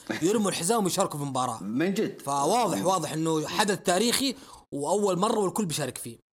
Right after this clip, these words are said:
Speaker 1: أكيد، أكيد. في هذا الوقت طبعًا لما خلص، آه، كورت إنجل قاطعه، آه، فريق ذا بار.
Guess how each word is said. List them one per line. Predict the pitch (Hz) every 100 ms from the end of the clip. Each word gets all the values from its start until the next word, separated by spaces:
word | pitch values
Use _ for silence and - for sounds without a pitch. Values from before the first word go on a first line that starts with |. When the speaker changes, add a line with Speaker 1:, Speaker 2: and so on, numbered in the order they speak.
| 104
Speaker 1:
أكيد، | 104 - 92 -
أكيد. | 82 - 80 - - - - - - - - -
في | - 311 330 320
هذا | 233 269 226
الوقت | 165 104 - - - - - -
طبعًا | 92 98
لما | 127 151
خلص، | 147 185 165 -
آه، | 156 143 135
كورت | - 139 135
إنجل | 113 117 185
قاطعه، | 196 285 214 113 123 147 117
آه، | 104 107 107 101
فريق | 101 120 143 131 107
ذا | 117
بار. | 110 87 -